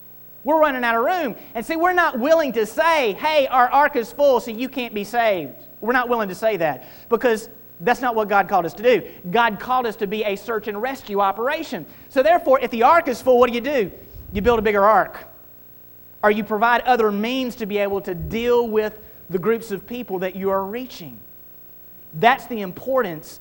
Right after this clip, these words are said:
of our need. So let's talk about that need. There are three statements on your sheet.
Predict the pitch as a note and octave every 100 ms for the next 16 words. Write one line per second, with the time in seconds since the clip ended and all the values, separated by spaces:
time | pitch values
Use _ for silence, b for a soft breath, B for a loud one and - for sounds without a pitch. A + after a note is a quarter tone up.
0 | - E3+ E3 D#3+ E3 C#3+ C#3 G3 F#3 A3
1 | A3 G3+ E3+ D#3 E3 D#3+ D#3 C#3+ D3 C#3+
2 | F3+ F3 F#3 F3 E3 E3 D3+ D3 - F3+